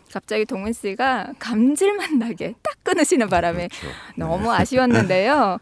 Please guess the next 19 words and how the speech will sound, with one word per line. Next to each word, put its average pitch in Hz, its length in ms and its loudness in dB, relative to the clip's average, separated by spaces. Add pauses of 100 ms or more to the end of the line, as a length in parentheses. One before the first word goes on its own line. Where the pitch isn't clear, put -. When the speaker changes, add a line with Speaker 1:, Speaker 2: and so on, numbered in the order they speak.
(120)
Speaker 2:
<laughs> - 160 -20
Speaker 1:
네, 233 360 6
오늘 285 340 4
바로 240 600 6
그 349 160 4
이야기를 220 540 0
들을 190 200 -2
시간입니다. 185 800 -2 (680)
음, 240 280 0
제가 330 520 2
알기로는 262 920 2
이 202 200 0
함흥냉면이라는 220 1500 2
이름이 196 880 2 (140)
남한에서 254 680 -4
붙여진 233 480 -2
거라고 190 300 -6
하는데 202 840 -2
사실인가요? 311 640 -2